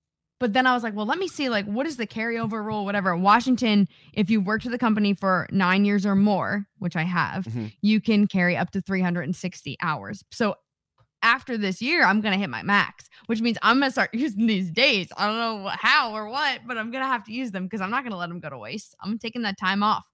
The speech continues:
Speaker 1: I've literally used five sick days in my ten-year career.
Speaker 2: Yeah, I haven't used a ton. Well, when I was a part-timer, actually, I didn't really have to use a bunch of sick days then. It's
Speaker 1: So
Speaker 2: interesting. Um,
Speaker 1: Go ahead.
Speaker 2: I,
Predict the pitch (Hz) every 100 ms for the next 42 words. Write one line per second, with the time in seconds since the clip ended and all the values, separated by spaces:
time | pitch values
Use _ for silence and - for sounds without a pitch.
0 | _ _ - 208 214 254 269 247 226 220
1 | - 226 202 - 214 202 190 185 175 175
2 | - 202 175 165 196 180 156 - _ _
3 | _ _ _ _ _ 113 127 135 151 123
4 | 117 104 98 - 92 90 _ _ _ _
5 | _ _ _ _ _ _ _ _ - 147
6 | 202 208 185 - 185 165 151 131 120 143
7 | 233 - 214 202 196 175 170 151 151 139
8 | 143 131 - 139 135 117 135 117 _ _
9 | _ _ _ 156 196 196 240 226 277 135
10 | 101 _ _ _ _ _ _ _ _ 147
11 | 151 139 120 208 175 - _ _ _ -
12 | 165 202 240 240 214